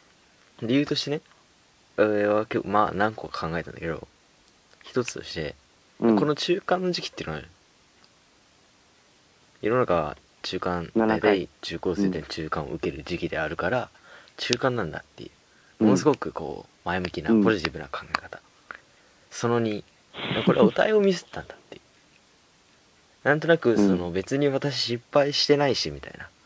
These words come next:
Speaker 1: 俺失敗するような人間じゃないし、
Speaker 2: うん。
Speaker 1: みたいな、こう、人間がいたと。その三つ目が
Speaker 2: うん。
Speaker 1: 飽きられたっていう。さあ、どれでしょ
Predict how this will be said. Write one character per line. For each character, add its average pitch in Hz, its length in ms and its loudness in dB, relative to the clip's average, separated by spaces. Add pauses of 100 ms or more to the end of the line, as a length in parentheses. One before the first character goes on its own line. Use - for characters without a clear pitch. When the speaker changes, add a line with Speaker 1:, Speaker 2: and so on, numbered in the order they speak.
(680)
Speaker 1:
俺 95 160 -6
失 120 300 -8
敗 143 160 -6
す - 160 -10
る 147 60 -4
よ 139 100 -2
う - 20 -4
な 80 80 -4
人 80 140 -6
間 98 260 4
じ 85 100 -12
ゃ 82 40 -10
な 82 120 -6
い 90 60 -8
し、 - 120 -10
Speaker 2:
う 87 40 -6
ん。 87 40 -6
Speaker 1:
み 87 60 -8
た 82 140 -10
い 92 80 -12
な、 113 220 -6 (420)
こ - 200 -12
う、 - 20 -6
人 82 260 -6
間 92 60 -6
が 104 200 -4
い 80 100 -10
た - 120 -10
と。 - 100 -20 (1300)
そ 117 140 -6
の 123 100 -2
三 127 140 -4 (100)
つ - 140 -10
目 131 160 -2
が 131 160 2
Speaker 2:
う 101 60 6
ん。 82 280 -2
Speaker 1:
飽 - 100 -6
き - 120 -8
ら 80 80 -8
れ - 80 -14
た - 140 -14
っ - 40 -20 (120)
て - 80 -20
い - 20 -20
う。 - 40 -20 (1700)
さ 127 280 -2
あ、 117 40 0
ど 170 80 -6
れ 151 100 2
で 127 100 -2
し 156 100 2
ょ - 20 -14